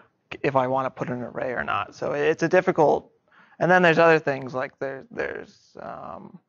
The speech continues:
there's equipment wear and tear from having your, your voltage regulators bouncing back and forth, um, throughout the day when you have a lot of variability. So it, it's a difficult, um,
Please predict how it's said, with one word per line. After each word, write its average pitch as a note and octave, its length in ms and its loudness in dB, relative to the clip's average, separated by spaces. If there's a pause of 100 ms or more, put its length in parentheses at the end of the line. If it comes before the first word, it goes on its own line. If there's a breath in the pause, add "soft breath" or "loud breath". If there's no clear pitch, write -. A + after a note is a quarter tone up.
(500 soft breath)
there's C3 180 -8
equipment E3 560 -4
wear C3+ 240 -6
and B2+ 160 -12
tear C3+ 460 -8
from - 120 -14
having B2+ 380 -12
your, - 420 -10
your - 300 -14 (140)
voltage D#3 580 -4
regulators C#3 560 -6
bouncing - 560 -10 (160)
back C#3+ 240 0
and C3 140 -10
forth, B2+ 260 -8 (240)
um, A#2+ 480 -6
throughout C3+ 300 0
the C#3+ 80 -4
day C#3 280 0
when C#3+ 200 -8
you - 80 -10
have C#3+ 100 -8
a C#3+ 60 -6
lot C3 160 0
of - 80 -12
variability. C3+ 560 -6
So C3 220 -6
it, B2 140 -6
it's - 160 -6
a D#3 60 0
difficult, F3 640 4
um, C#3+ 540 -4